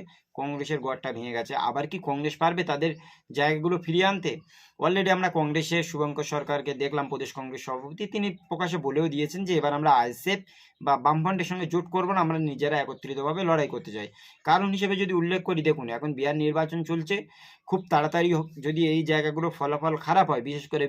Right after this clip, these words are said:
বিহার বা ওয়েস্ট বেঙ্গলের ফলাফল, তাহলে কিন্তু নরেন্দ্র মোদী যদি ধরাশায়ী হয়ে যায়, তাহলে কিন্তু বিজেপির যে সরকার রয়েছে সেটা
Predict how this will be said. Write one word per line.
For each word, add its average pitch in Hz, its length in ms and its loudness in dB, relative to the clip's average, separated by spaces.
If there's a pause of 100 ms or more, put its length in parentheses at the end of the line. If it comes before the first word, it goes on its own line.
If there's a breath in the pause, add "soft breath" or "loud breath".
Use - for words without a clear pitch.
বিহার 135 360 0
বা 127 160 -2
ওয়েস্ট 127 300 -4
বেঙ্গলের 139 380 -2
ফলাফল, 135 400 -4 (340 loud breath)
তাহলে 175 280 2
কিন্তু 170 340 -4 (760 loud breath)
নরেন্দ্র 190 560 2
মোদী 190 280 0
যদি 170 240 0
ধরাশায়ী 160 560 2
হয়ে 143 260 2
যায়, 139 260 -2 (720)
তাহলে 139 240 0
কিন্তু 156 320 -2 (200)
বিজেপির 160 420 -2
যে 175 60 2
সরকার 156 340 0
রয়েছে 156 200 -2
সেটা 131 140 -6